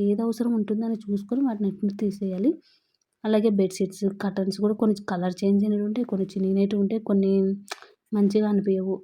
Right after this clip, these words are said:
అలాంటివి కూడా మొత్తం తీసేయాలి. అద్దాలు, కిటికీలు ఇవన్నీ నీట్‌గా తుడిచి మంచాలు కూడా తుడవాలండి. కింద పైన అంతా తుడిచేసి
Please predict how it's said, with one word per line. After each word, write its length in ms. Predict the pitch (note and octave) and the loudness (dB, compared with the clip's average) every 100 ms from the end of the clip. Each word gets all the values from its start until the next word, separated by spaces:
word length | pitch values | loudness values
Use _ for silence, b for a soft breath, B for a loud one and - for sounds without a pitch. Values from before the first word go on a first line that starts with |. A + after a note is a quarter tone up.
| - _ _ | -12 _ _
అలాంటివి 400 | G3+ G3+ G3+ G3+ | -2 0 2 2
కూడా 140 | G#3+ B3 | 2 2
మొత్తం 300 | G#3 - A3+ | 0 0 0
తీసేయాలి. 340 | G#3 G3+ G#3 | 0 -2 -2
అద్దాలు, 400 | A3 F#3+ G3+ G3 G3 | -2 -2 0 2 2
కిటికీలు 420 | G#3 G3+ G3 G3 | 0 -2 -2 0
ఇవన్నీ 320 | G3 G3 A3+ | 0 2 4
నీట్‌గా 360 | B3 G#3 G#3 A3 | 4 4 0 -4
తుడిచి 360 | - G3 G3 G#3+ | -2 -4 -2 0
మంచాలు 460 | G3+ G3 F#3+ A3 A3 | 2 0 0 -2 0
కూడా 160 | A#3 | 0
తుడవాలండి. 520 | A3+ G3 F#3 F3 F#3+ D#4 - B B B _ | 0 -2 -2 -2 0 0 -4 B B B _
కింద 280 | - G#3+ G#3+ G3 | 2 4 4 2
పైన 260 | G3+ G#3 | 0 0
అంతా 280 | G#3+ G3 G3 | 2 0 0
తుడిచేసి 560 | A3 G#3+ G3 - G3+ C4 | -2 -2 -2 -2 0 2